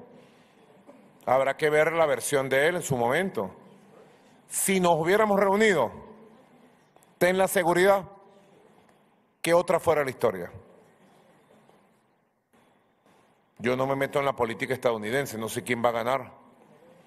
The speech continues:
Si gana Trump o Kamala.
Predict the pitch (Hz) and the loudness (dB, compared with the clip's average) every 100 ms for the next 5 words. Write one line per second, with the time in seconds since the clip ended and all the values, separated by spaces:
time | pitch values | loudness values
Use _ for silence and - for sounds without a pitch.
0 | _ _ _ _ _ _ - 101 98 101 | _ _ _ _ _ _ -10 -6 -4 -2
1 | 113 120 - - 123 143 170 - - 107 | -2 -2 -4 2 4 4 -2 -12 -6 -4
2 | 101 101 123 113 | -2 0 0 0